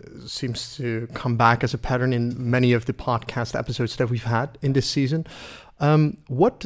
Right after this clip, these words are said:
would you say contributes to such a translation? Because, yeah, well, we're all doing media studies or cultural analysis, so we should be good mediators, <laughs> maybe, to some extent. But how are we as P H Ds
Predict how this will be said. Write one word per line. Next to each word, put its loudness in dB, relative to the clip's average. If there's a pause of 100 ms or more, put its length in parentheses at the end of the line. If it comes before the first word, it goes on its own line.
would -2
you 0
say 2
contributes -6
to -4
such -4
a -6
translation? -4
Because, -4
yeah, 2
well, 2
we're -2 (100)
all 0
doing 0
media 4
studies -2
or -6
cultural -2
analysis, 0 (340)
so 4
we 0
should -4
be -2
good -2 (220)
mediators, 4
<laughs> 12
maybe, 4
to 0
some 6
extent. 4 (260)
But 0
how 2 (360)
are 2
we 0
as 0
P 0
H 2
Ds -2